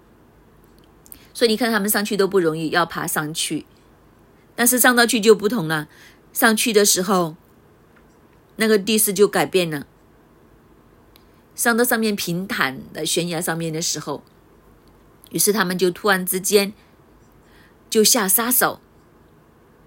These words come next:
就杀了非利士人，总共有二十人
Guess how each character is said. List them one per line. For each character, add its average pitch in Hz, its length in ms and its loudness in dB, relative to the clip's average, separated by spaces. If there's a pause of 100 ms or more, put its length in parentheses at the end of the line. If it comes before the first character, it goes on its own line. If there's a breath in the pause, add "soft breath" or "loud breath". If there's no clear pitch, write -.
(960)
就 208 160 2
杀 247 240 2
了 220 100 0
非 190 180 -2
利 180 100 6
士 185 260 0
人， 147 240 -4 (200)
总 160 160 -2
共 180 160 -4
有 160 100 0
二 139 200 -2
十 151 220 -2
人 135 220 -4